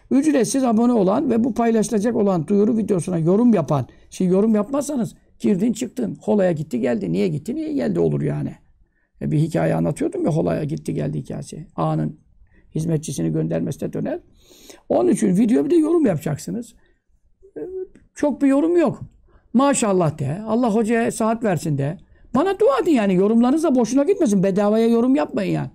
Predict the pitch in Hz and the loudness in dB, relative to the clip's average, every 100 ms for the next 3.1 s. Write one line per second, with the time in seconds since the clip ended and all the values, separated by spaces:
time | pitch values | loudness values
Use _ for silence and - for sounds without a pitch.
0 | _ _ _ _ 151 165 180 165 165 160 | _ _ _ _ -2 0 2 2 0 0
1 | 151 151 143 151 147 165 202 311 330 254 | 0 -2 -4 -6 -6 -4 -4 -4 -6 -4
2 | 151 160 - 170 - 180 - 175 180 175 | -4 -2 -4 -4 -4 -2 -2 -2 -2 -4